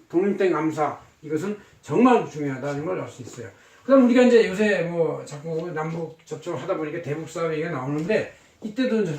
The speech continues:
철도를 깐다 뭐 등등 벌써 뭐 말을 했다는 거인데 아직 통일 핵무기가 없어지기 전에는 이런 것들은 굉장히 어려운 겁니다. 핵이 있고 그 안방에 핵이 딱 들어가서 우리가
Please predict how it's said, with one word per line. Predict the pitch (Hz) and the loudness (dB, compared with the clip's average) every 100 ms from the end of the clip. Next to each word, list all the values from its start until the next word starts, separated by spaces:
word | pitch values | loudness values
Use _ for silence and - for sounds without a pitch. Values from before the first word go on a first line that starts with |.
| - - | -10 -10
철도를 | 226 220 208 - | -6 -2 -2 0
깐다 | 202 170 170 180 | -2 0 -2 -2
뭐 | 151 165 | -2 -2
등등 | 151 151 165 139 | -2 -2 -2 -4
벌써 | 139 - | -6 -4
뭐 | 151 156 | -4 -4
말을 | 160 127 139 185 | -4 -4 -4 -4
했다는 | 208 185 | -2 0
거인데 | 151 143 156 | 0 0 0
아직 | 170 139 143 175 | 0 -2 -4 -8
통일 | - 247 233 175 - - - - | -6 -2 2 0 -2 -14 -20 -8
핵무기가 | - 320 294 247 220 214 226 - | 4 6 6 4 2 4 4 4
없어지기 | - - 262 202 - - | -2 2 2 2 -2 -6
전에는 | 151 175 202 | 0 2 4
이런 | 262 220 | 4 2
것들은 | 170 156 220 220 113 - _ _ | 2 0 0 0 -4 -12 _ _
굉장히 | 143 220 - | 2 2 4
어려운 | 147 262 | 4 4
겁니다. | 240 156 - | 4 0 -2
핵이 | 254 269 240 208 | 4 6 6 4
있고 | - 254 240 - - - | 4 6 6 2 -12 0
그 | 220 | 6
안방에 | 175 175 170 220 214 | 6 4 4 6 6
핵이 | 233 226 220 | 4 2 2
딱 | 254 220 | 2 2
들어가서 | 208 220 208 233 | 6 6 6 4
우리가 | 175 175 220 202 - | 0 4 8 8 4